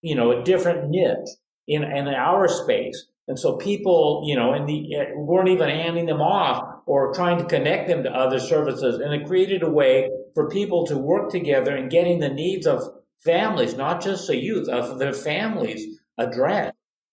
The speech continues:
And that's what brought the partners together. But again, that, when the funding ended with that,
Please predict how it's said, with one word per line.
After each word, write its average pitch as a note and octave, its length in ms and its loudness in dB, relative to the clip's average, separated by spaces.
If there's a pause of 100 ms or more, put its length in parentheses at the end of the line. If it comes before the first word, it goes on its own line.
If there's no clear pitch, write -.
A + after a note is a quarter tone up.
(120)
And C#3 160 -4
that's G#3 440 0 (200)
what C3+ 200 2
brought C#3+ 320 0
the - 300 -4 (160)
partners C#3+ 580 -2 (300)
together. E3 680 0 (200)
But D3+ 100 2
again, D3+ 520 -2
that, F3+ 320 2
when D3+ 100 0
the C3 100 2
funding F3 380 0
ended D#3 360 -4
with C#3 160 -4
that, G#3+ 500 -2